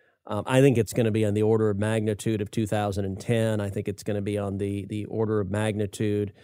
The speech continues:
of nineteen ninety-four, that, that, that in both instances you had a Democrat president who veered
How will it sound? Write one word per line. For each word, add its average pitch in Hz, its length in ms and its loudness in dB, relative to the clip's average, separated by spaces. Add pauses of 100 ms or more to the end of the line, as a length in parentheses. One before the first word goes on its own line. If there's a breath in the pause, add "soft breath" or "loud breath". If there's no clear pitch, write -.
(440 soft breath)
of 101 540 -2
nineteen 107 420 0
ninety-four, 107 880 0
that, 104 260 -4
that, 101 160 -2
that 104 180 -2
in 104 120 -6
both 117 280 0
instances 110 640 -2
you 107 60 -2
had 104 100 -2
a 98 40 -4
Democrat 107 540 -2
president 104 580 0
who 101 160 -2
veered 104 480 0